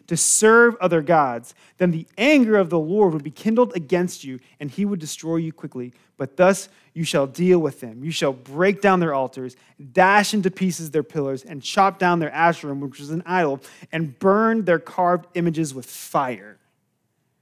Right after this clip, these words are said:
So we see this very serious language that's going on here, that they were to devote these things to utter destruction because ultimately, um, God knew. God knew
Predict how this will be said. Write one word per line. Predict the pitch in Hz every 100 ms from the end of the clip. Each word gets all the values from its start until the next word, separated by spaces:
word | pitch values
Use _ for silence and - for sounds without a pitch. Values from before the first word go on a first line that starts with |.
| _ _ _ _
So | - 156
we | 165
see | - - 269
this | 226 139
very | 135 139 226 269 262
serious | - 240 220 190 -
language | 160 180 185 131 120 120
that's | - 139
going | - 175 165
on | 165 170 175
here, | 139 127 - _
that | - 131
they | 214
were |
to | 214 180
devote | 170 143 175 226 -
these | 214 -
things | 202 165
to | 180 -
utter | 190 208 208 190 _
destruction | - 156 214 185 160
because | 143 175 139 _ _
ultimately, | 208 254 254 208 180 143 147 135 127 _ _ _ _ - _ -
um, | 180 165 139 - - 151
God | 208 214 240 185
knew. | 180 190 185 117 - _ _ _ _ _ _ _ _ _ _ _ 143
God | 185 196 196 - _ _ -
knew | 143 170 160 120